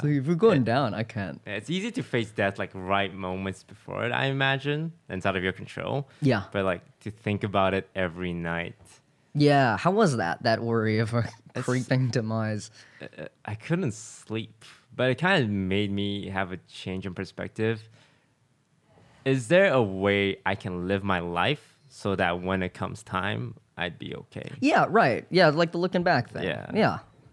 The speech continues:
Speaker 1: And then, like, go off of that.
Speaker 2: But is this something you have to actively work towards? Or do you just kind of passively, like, "I wanna do fun stuff. If it's something fun, I wanna do it."
Speaker 1: Yeah.
Speaker 2: Like, 'cause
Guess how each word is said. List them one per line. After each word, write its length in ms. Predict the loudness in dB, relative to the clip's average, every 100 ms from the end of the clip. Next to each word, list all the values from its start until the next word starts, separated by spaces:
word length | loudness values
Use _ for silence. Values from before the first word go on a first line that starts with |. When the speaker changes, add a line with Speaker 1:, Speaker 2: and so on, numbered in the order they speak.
| -4
Speaker 1:
And 160 | 0
then, 140 | 2 4
like, 180 | 2 0 -10 -8 2
go 100 | 4
off 200 | 4 2
of 80 |
that. 320 | 0 0 -2 -2
Speaker 2:
But 120 | 0
is 100 | 2
this 160 | 2 2
something 320 | 0 0 -2
you 80 | 0
have 160 | -2
to 100 | -6 -8 -2
actively 540 | -2 -2 -12 -16 -14
work 260 | -14 -14 -16
towards? 640 | -16 -14 -12 -14 -16 -20 -14 -4
Or 340 | -2 -2 -4 -10 -20 -20 -10
do 80 |
you 160 | -6 -4
just 520 | -2 -2 -2 -18 -14
kind 140 | -8 -6
of 80 | -4
passively, 680 | -4 -4 -6 -8 -8 -8 -14 _ _ _ -10
like, 160 | -10 -6
"I 60 | -2
wanna 200 | 0 0
do 100 | -2
fun 240 | -4 -6
stuff. 400 | -4 -2 0 -2 -8
If 120 | -10
it's 100 | -8
something 240 | -8 -8
fun, 260 | -6 -4 -2
I 80 | -4
wanna 220 | -6 -10
do 200 | -12 -12
it." 100 | -14 _ _ _
Speaker 1:
Yeah. 280 | -4 -2 -2 -8 _ _ -18
Speaker 2:
Like, 240 | -16 -16 _ _ _
'cause 280 | 0 0